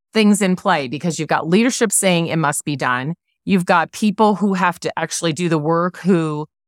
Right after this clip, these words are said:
are saying, "Hmm, that easy to get that done," right?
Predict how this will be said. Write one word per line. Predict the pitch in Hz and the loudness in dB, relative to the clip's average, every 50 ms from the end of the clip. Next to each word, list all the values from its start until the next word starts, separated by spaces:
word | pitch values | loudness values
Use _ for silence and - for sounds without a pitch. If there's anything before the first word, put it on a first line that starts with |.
| _ _ | _ _
are | - 165 165 | -4 -4 -2
saying, | 156 - - 185 170 160 160 165 208 285 349 | 0 0 0 0 2 2 2 0 0 0 0
"Hmm, | 240 175 151 - | -2 -4 -4 -2
that | - 254 285 262 | 0 2 2 2
easy | 247 277 359 269 247 | 2 2 2 2 2
to | 202 220 | 2 2
get | 175 165 175 147 - | 0 -2 -4 -4 -4
that | 165 151 147 - | -4 -4 -4 -4
done," | 160 147 147 151 | -4 -4 -2 -2
right? | 160 165 170 190 214 - | 0 0 0 0 0 -2